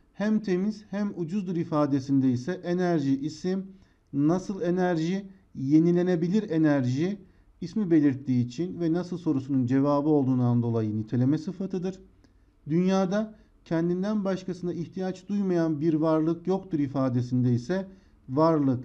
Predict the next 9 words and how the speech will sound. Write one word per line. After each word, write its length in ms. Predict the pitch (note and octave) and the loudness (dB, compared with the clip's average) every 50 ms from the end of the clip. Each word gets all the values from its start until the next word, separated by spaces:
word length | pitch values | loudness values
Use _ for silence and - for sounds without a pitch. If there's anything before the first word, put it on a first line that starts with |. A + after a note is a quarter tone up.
| - - | -10 -12
isim, 440 | D3+ C#3+ - - F3 F#3 F#3 F#3 - - - - _ _ - | -14 -14 -8 -4 -4 -2 -2 -4 -8 -14 -20 -20 _ _ -2
nasıl 480 | C3+ C#3+ D#3 F3 E3+ F3 G3+ F3+ E3+ F3 | 0 2 2 2 0 -2 -4 -2 0 2
varlık, 440 | F3 F3 F3 E3+ F3 F#3 F#3 F#3 - - - - | 4 4 4 2 0 -2 -2 -6 -10 -20 -20 -10
kendinden 680 | - D3+ C#3+ C#3+ D3 D3 D3 D3 D#3 F3 G3 G3 F#3+ | -4 -2 0 2 2 2 2 2 2 2 0 0 -2
başkasına 520 | F#3 F3+ E3+ F3 - F3 E3 - F3 F3 E3+ | -2 -2 -2 -4 -6 -8 -6 -4 -4 -6 -4
ihtiyaç 580 | E3+ E3 B2+ - - E3+ E3+ E3+ E3+ - - | -4 -8 -8 -4 -4 -2 -2 -2 -4 -6 -6
duymayan 580 | F#3+ G3 F#3+ F#3+ F3+ E3+ E3 D#3 D3 C#3 C3+ B2 | -4 -2 0 2 2 4 4 4 4 4 4 6
bir 120 | C3 C3 | 6 4
varlık 520 | B2+ B2 B2+ B2 A#2+ A#2 A#2+ D#3 G3+ G#3 | 4 4 4 4 4 4 2 2 -2 -2